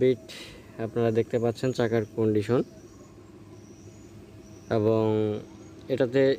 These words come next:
এই গাড়িটাতে আপনার ওয়েল ব্রেক ব্যবহার করা হয়েছে। গাড়িটির বর্তমান লোকেশন আছে আপনার দিনাজপুর জেলার পার্বতীপুর থানা যশারী মোড় ভবের বাজার এলাকাতে আপনারা পাবেন। আপনারা যদি চান গাড়িটি যদি আপনাদের ভালো লাগে সেক্ষেত্রে আপনারা লোকেশনে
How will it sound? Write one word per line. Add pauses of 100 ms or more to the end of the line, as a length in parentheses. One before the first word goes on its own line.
এই
গাড়িটাতে (100)
আপনার
ওয়েল
ব্রেক (120)
ব্যবহার
করা
হয়েছে। (3250)
গাড়িটির
বর্তমান (120)
লোকেশন
আছে (160)
আপনার (280)
দিনাজপুর (120)
জেলার
পার্বতীপুর
থানা (100)
যশারী
মোড়
ভবের
বাজার
এলাকাতে
আপনারা (100)
পাবেন। (100)
আপনারা
যদি (120)
চান
গাড়িটি
যদি
আপনাদের
ভালো
লাগে
সেক্ষেত্রে
আপনারা
লোকেশনে